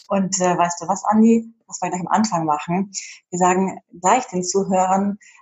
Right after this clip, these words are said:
wäre toll, wenn ihr uns eine Bewertung gebt bei iTunes.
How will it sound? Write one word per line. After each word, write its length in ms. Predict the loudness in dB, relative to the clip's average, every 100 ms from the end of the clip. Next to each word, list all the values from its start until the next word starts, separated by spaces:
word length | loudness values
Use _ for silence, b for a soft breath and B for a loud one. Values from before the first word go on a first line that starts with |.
| -4
wäre 240 | 0 0 2
toll, 260 | 4 4
wenn 140 | 4 0
ihr 160 | 0
uns 100 | 0
eine 180 | -2 -6
Bewertung 520 | -4 2 2 4 2
gebt 300 | 4 2 0
bei 140 | 2 2 2
iTunes. 680 | 0 0 0 2 0 -6 -14